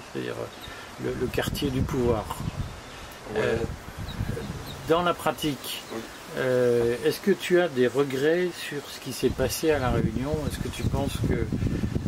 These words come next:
Speaker 1: la résistance aurait pu s'organiser autrement ?
Speaker 2: Euh, bah, je rejoins le docteur Bentouli, là, une fois de plus.
Speaker 1: Alors,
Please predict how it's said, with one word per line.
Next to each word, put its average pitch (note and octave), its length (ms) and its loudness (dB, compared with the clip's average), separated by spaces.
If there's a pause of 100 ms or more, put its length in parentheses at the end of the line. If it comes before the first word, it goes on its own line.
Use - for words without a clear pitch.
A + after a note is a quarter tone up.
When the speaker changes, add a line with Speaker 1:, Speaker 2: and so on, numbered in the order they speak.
(140)
Speaker 1:
la - 60 0
résistance D3 640 2 (100)
aurait A#2+ 160 2
pu - 260 0
s'organiser - 680 0 (120)
autrement ? - 400 2 (3000)
Speaker 2:
Euh, - 540 0
bah, - 200 2
je D3 60 0
rejoins D3 240 2
le G3+ 60 -4
docteur - 240 2
Bentouli, - 420 0
là, - 80 2 (640)
une - 80 -2
fois - 180 0
de - 40 0
plus. - 120 -2
Speaker 1:
Alors, A#2 140 2